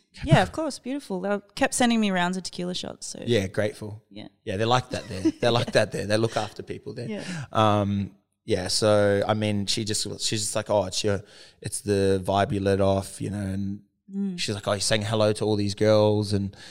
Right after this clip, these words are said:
Speaker 1: stuff like
Speaker 2: Mm.
Speaker 1: that." But, I mean, if you don't, if you don't, if you're not talking to girls, how are you supposed to meet one?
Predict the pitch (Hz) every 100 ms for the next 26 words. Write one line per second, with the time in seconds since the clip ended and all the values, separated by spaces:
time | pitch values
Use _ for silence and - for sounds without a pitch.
0 | - 180 110 95 92 104 113 107 98 -
1 | - _ _ _ - 117 120 123 147 185
2 | 120 - - - 208 202 - 127 185 190
3 | - 127 - 120 101 120 123 110 120 135
4 | - 123 110 117 - -